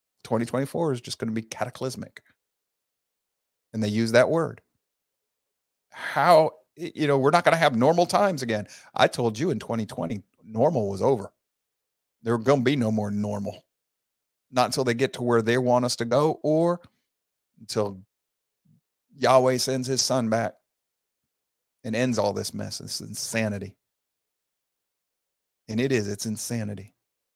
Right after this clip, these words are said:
Mankind cannot live with this. They want to get back down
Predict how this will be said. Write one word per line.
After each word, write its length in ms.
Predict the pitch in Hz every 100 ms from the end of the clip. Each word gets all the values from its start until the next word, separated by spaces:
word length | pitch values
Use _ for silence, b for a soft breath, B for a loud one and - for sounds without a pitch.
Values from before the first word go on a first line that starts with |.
| _ _ _ _ _ -
Mankind 580 | 117 131 127 151 151 120
cannot 240 | 123 87
live 180 | 127 143
with 140 | 117
this. 160 | 104 -
They 180 | 110 110
want 340 | 107 120 -
to 60 | 180
get 260 | 165 -
back 260 | 135 113 -
down 280 | 107 120